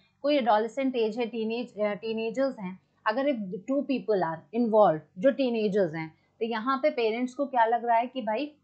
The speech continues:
बहलाया फुसलाया है मेरे बच्चे को, ठीक है, उसके साथ गलत हो रहा है, उसके साथ sexual assault हो रहा है, if they are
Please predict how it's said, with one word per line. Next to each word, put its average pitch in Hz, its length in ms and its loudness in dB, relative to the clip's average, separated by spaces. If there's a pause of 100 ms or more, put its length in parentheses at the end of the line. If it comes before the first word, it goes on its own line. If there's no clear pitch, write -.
(280)
बहलाया 226 400 2
फुसलाया 180 440 -2
है 170 60 -4
मेरे 170 180 -4
बच्चे 165 300 -8
को, 165 120 -10
ठीक 220 200 -6
है, 208 160 -6
उसके 262 220 -8
साथ 269 140 -6
गलत 185 380 -2
हो 170 100 -8
रहा 165 80 -4
है, 190 60 -6
उसके 226 180 -8
साथ 240 120 -8
sexual 240 360 -12
assault 170 440 -2
हो 175 80 -6
रहा 185 120 -2
है, 196 120 -4
if 190 40 -8
they 202 120 2
are 208 120 2